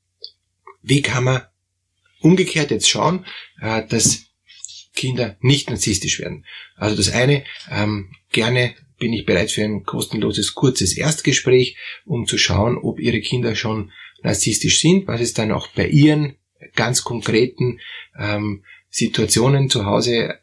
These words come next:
äh, eben für Möglichkeiten gibt, dass man dieses Verhalten wieder ändert. Das kann man noch, noch gut ändern. Ähm,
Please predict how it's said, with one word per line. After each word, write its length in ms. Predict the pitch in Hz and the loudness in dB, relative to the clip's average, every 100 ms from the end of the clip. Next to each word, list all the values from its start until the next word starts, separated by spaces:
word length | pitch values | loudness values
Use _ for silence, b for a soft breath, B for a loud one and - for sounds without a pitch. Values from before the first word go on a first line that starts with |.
| - | -10
äh, 340 | 110 101 - | -6 -4 -4
eben 220 | 110 104 | -4 -6
für 140 | 101 104 | -4 -2
Möglichkeiten 560 | 107 113 - 101 104 | -2 -4 -4 -4 -4
gibt, 320 | 95 113 - - | -4 -4 -4 -8
dass 160 | - | -6
man 180 | 104 95 _ _ _ | -6 -6 _ _ _
dieses 240 | - 104 95 | -4 -2 0
Verhalten 540 | 98 98 101 110 107 | 0 0 0 -2 -2
wieder 240 | 104 98 87 | -2 0 0
ändert. 500 | 117 151 202 - - | 2 2 -2 -6 -10
Das 140 | - - | -8 -4
kann 180 | 101 | -2
man 140 | 120 135 | -2 -2
noch, 360 | 139 - - | -4 -8 -12
noch 280 | 113 98 - | -8 -8 -4
gut 200 | - 151 | 2 2
ändern. 440 | 151 147 185 208 B B B B B - | 4 2 4 2 B B B B B -10
Ähm, 460 | 117 110 113 - | -6 -4 -4 -8